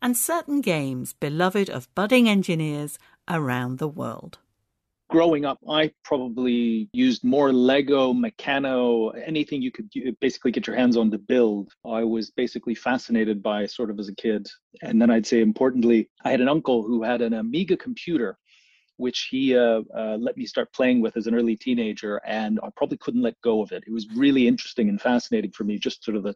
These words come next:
Speaker 2: the, the, the technology within it. And he was writing video games at the time, and I, I was just fascinated by the whole thing. And then, to be fair, I was just lucky that my dad also was one of those people that was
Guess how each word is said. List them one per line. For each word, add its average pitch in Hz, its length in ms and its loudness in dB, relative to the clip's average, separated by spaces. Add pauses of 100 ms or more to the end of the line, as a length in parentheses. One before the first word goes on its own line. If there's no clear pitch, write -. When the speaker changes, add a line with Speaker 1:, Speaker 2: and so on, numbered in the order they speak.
(120)
Speaker 2:
the, 110 120 0
the, 101 260 2 (480)
the 120 60 -6
technology 131 720 2
within 113 300 0
it. 113 120 -2 (220)
And 117 100 -10
he 131 80 -2
was 120 140 -2
writing 117 240 2
video 127 240 2
games 113 280 -2
at 113 60 -14
the - 60 -14
time, 110 300 -4
and 113 80 -2
I, 117 140 -4
I 120 40 0
was 110 160 -4
just - 220 -14
fascinated 113 500 -4
by 101 140 -2
the - 80 -6
whole 117 180 -2
thing. 107 380 -4 (520)
And 113 140 -2
then, 110 260 0 (140)
to - 80 -8
be 113 80 0
fair, 160 200 4
I 175 40 4
was 123 140 2
just - 180 -2
lucky 139 240 0
that 113 140 0
my 107 140 -2
dad 143 300 2
also 110 320 -4
was 107 240 -8
one 123 180 0
of 120 60 2
those 110 220 0
people 120 400 -4
that 107 160 -2
was 107 180 -6